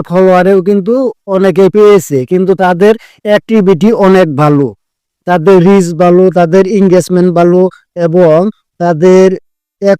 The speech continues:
কথায় বলতে গেলে তারা ভাইরাল। যারা দুই হাজার ফলোয়ারে পেয়েছেন, অবশ্যই তাদের চ্যানেলটা ভাইরাল। এখন আপনার যদি ভাইরাল চ্যান-, চ্যানেল না হয়, তাহলে অবশ্যই আপনাকে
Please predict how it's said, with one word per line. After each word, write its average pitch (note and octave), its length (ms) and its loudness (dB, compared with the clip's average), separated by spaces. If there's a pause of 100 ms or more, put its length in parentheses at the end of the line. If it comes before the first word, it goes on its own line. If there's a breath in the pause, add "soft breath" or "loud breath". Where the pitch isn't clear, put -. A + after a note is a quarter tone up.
(100)
কথায় F#3+ 360 0
বলতে G3+ 240 2 (100)
গেলে G#3+ 180 2 (140)
তারা F#3 200 0 (140)
ভাইরাল। D#3 440 0 (680)
যারা E3 220 -2 (120)
দুই G3 120 4 (100)
হাজার F3 320 2 (100)
ফলোয়ারে F#3 420 2
পেয়েছেন, G3+ 380 0 (120)
অবশ্যই F3+ 360 -2
তাদের E3+ 260 -2
চ্যানেলটা F#3+ 400 0 (120)
ভাইরাল। D3 380 0 (440 soft breath)
এখন F3 180 -2 (100)
আপনার G3 300 -2
যদি F#3 160 0 (100)
ভাইরাল E3+ 320 2 (100)
চ্যান-, F3 240 0 (100)
চ্যানেল F#3 300 2 (140)
না F3+ 80 2 (120)
হয়, E3+ 260 2 (320 soft breath)
তাহলে F3 320 0 (120)
অবশ্যই F3+ 360 -2
আপনাকে F#3 340 0